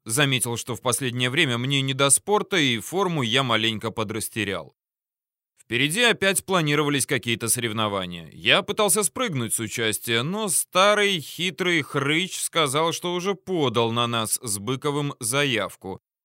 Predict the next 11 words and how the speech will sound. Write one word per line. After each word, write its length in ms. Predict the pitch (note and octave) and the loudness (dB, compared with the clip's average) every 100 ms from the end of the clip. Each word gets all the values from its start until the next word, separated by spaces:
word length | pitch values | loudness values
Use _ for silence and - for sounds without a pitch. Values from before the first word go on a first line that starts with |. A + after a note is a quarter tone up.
| - | -12
Мол, 360 | G2+ A#2+ A2 G#2+ | -4 0 0 -2
не 280 | A2 G#2+ | -4 -2
ссыте, 600 | G2 - B2+ F#3 G3 A3 | -2 -2 0 -2 0 -2
ребятки, 680 | G3+ G3+ G3 G3 - G#3 F#3+ - | -2 0 2 2 0 -4 -4 -2
соревнования 800 | - A2+ A2 A2+ A2 G#2+ G#2+ G#2+ | -4 -2 -2 0 2 2 0 -2
проходные, 960 | A#2+ A2+ B2 G#2 A#2 E3 G3 G3 F3+ | -2 0 0 0 -2 0 2 2 2
не 220 | C3 A#2 A2+ | 0 0 0
область, 680 | C3+ F3+ E3+ F#3+ F#3 - - | 2 0 0 -2 -2 -4 -6
всего 400 | - B2 B2 E3+ | -4 -2 -2 0
лишь 220 | F3 A#2 | -2 -2
город, 500 | G2 A#2+ A#2 A2+ | -2 2 2 0